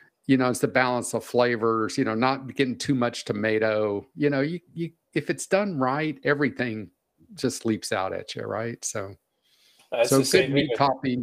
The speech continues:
Speaker 1: good cheese, you know, those are all, it's, it's a, it's a good keto, could potentially be a good keto top half and a bad keto bottom
Speaker 2: <laughs>
Speaker 1: half, right?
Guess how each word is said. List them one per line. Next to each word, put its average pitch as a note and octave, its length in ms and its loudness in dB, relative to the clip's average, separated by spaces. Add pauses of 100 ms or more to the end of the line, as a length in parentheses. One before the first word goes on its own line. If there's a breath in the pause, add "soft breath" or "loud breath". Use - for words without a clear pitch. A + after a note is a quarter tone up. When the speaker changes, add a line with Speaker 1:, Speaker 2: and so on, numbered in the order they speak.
Speaker 1:
good D3 200 -2
cheese, A#2+ 760 0 (380)
you B2 100 0
know, A2 120 -2
those G3 200 -2
are E3+ 80 2
all, C#3 360 2 (500)
it's, F3+ 180 -2
it's F3+ 220 -2
a, E3+ 140 0 (180)
it's E3 180 -2
a D#3+ 60 2
good C#3+ 400 0
keto, D3+ 580 -2
could C3+ 160 -2
potentially C#3 380 -2
be C3 200 2
a A#2+ 80 0
good C3 320 -2
keto C3 400 0
top - 280 -2
half E3+ 340 0 (440 soft breath)
and D3 100 0
a C#3+ 40 2
bad B2 380 0
keto B2 420 0
bottom G#2 320 0
Speaker 2:
<laughs> - 100 -8
Speaker 1:
half, - 260 -10
right? G#2 280 -4